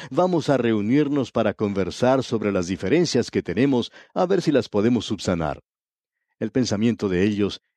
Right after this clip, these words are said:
era que si él iba allá, le podían hacer algún mal, quizá hasta darle muerte. Ahora, ¿qué fue lo que él hizo?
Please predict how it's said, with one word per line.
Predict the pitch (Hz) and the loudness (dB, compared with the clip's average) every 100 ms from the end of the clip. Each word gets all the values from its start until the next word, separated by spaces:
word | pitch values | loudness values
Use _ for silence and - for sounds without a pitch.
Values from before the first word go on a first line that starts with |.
| _ _ | _ _
era | 110 117 | 0 0
que | - 101 | 0 -4
si | - 90 101 | -4 -2 0
él | 190 | 0
iba | 196 143 | 2 2
allá, | 95 101 139 131 _ _ _ _ | 2 2 0 -2 _ _ _ _
le | 110 110 | 0 2
podían | 98 113 110 | 0 0 0
hacer | 85 113 117 131 | 0 0 0 0
algún | 104 85 131 185 | -4 -2 -2 0
mal, | 127 90 78 - | 0 -2 -4 -10
quizá | - - 131 | -6 0 0
hasta | 117 113 | 0 0
darle | 123 139 | 0 0
muerte. | 175 165 - 78 _ _ _ _ _ _ _ _ | 0 -2 -4 -14 _ _ _ _ _ _ _ _
Ahora, | 107 101 | -4 -2
¿qué | 170 | 0
fue | 165 | 0
lo | 170 | 0
que | 160 | 0
él | 160 | 0
hizo? | 170 180 165 | 0 -2 -4